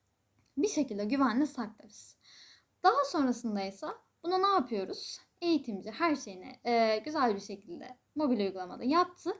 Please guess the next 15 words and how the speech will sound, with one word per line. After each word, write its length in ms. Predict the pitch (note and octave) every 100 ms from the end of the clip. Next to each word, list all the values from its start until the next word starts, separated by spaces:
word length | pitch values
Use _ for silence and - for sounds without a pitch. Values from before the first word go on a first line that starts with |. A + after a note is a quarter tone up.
| - - _ _
ve 100 | A#3+
hiç, 540 | G#3 E4+ C#4+ - - _ _ _ _ _ _ _
e, 320 | B3 A#3 G#3+ G#3
fabrikadan 800 | - A#3 A3 C4 C4+ A3+ G3+ G3 -
o 80 |
tarafa, 380 | C4+ B3 G#3+ G#3 _ _ -
e, 360 | A#3 G#3 G#3
kağıt 300 | G#3 C#4 D4
taşımasına 520 | D4 C#4+ A#3+ G#3+ G#3+ G#3
gerek 360 | G3 - -
kalmadan 560 | C#4+ E4+ D#4 C#4+ D#4 G#4 - _ _ _
mobil 280 | G4 D#4+ A#3
uygulama 520 | G#3 F#3+ G3 G#3 B4+ - _ _ _ -
yöneticiye 640 | F#4 F4 - C#4+ C4 A#3+
yollayacak. 520 | F#3+ F3+ F#3+ F#3 -